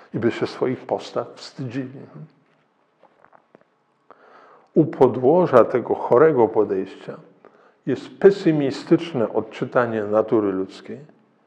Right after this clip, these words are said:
niekiedy oblebione pustą, idealistyczną fasadą. To rozumienie człowieczeństwa jest całkowicie sprzeczne z katolicką dogmatyką.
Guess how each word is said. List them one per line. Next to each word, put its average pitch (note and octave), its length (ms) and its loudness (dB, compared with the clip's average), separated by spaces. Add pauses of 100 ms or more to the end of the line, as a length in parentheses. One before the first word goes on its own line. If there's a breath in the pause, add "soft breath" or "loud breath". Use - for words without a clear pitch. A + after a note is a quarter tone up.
(320 soft breath)
niekiedy C#3 580 2
oblebione A#2+ 760 0
pustą, - 680 -4 (420 loud breath)
idealistyczną B2 1000 -2
fasadą. F#2 600 -10 (1700 soft breath)
To D3+ 160 8
rozumienie B2 760 4 (200 loud breath)
człowieczeństwa B2+ 920 0
jest - 240 -6
całkowicie D3+ 640 0
sprzeczne - 800 0
z - 120 -20
katolicką C3 640 -2
dogmatyką. G2+ 680 -4